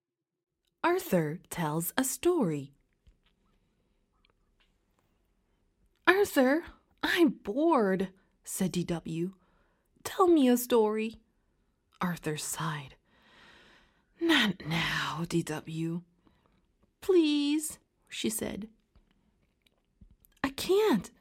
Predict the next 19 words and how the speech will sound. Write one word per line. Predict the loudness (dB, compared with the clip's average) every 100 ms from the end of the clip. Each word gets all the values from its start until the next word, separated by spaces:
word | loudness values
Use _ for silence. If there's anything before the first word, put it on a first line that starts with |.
| -10
said | -4 -4
Arthur. | -4 -8 -8 -12 -14 _ _ _ _ -2
"I'm | 2 2
too | 4 6 6 4
busy." | -2 -2 0 -2 -4 -8 _ _ _ _ _ _ _
"You | 0 2
don't | 6 6
look | 8 6 4 4
busy | 4 4 -2
to | 0
me," | -2 -2 -6 -8 _ _
said | -4 -4
D | -2
W. | -8 -8 -8 -10 -12 _ _ _ _ _ -6
"Well, | 0 2 2 0 -4 -2
I | 0 2
am," | 4 4 4 0 -8 _ _ -2
Arthur | -2 -2 -6 -4
insisted. | -4 -4 -6 -8 -10 -14